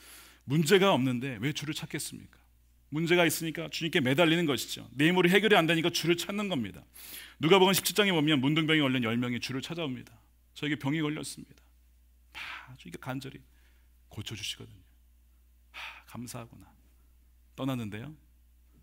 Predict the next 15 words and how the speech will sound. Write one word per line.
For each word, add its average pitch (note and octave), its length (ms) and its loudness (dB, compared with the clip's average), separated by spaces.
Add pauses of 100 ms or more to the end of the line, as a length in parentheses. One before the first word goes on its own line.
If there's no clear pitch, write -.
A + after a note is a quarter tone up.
(440)
떠나자마자 C#3 680 -4
주를 C#3+ 260 -10
잃어-, C3+ 220 -12
잊어버려요. B2+ 420 -16 (1300)
단 B2 200 -6
한 G3+ 300 -8
명만 F3 540 -6 (560)
주님께 F2 300 -12
돌아와서, F2 500 -18 (300)
"주님, A2 380 -10 (300)
너무 F2 140 -16
감사합니다. F#2+ 720 -14 (560)
저를 A2+ 220 -12
치유해 D#2+ 300 -8
주셨습니다." - 580 -14